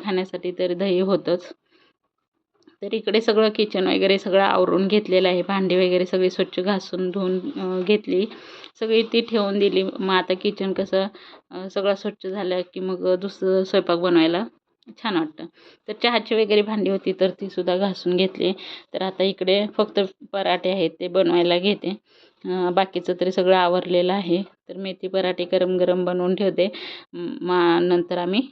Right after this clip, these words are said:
जेवण करून घेऊ. तरी अशी वांग्याची भाजी आहे, ती झालेली आहे. मस्त असे आता इकडे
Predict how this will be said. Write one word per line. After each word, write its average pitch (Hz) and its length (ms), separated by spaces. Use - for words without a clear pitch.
जेवण 180 260
करून 170 300
घेऊ. 165 240
तरी 185 120
अशी 185 240
वांग्याची 175 460
भाजी 180 300
आहे, 170 140
ती 165 160
झालेली 175 460
आहे. 190 220
मस्त 190 280
असे 190 300
आता 185 300
इकडे 185 360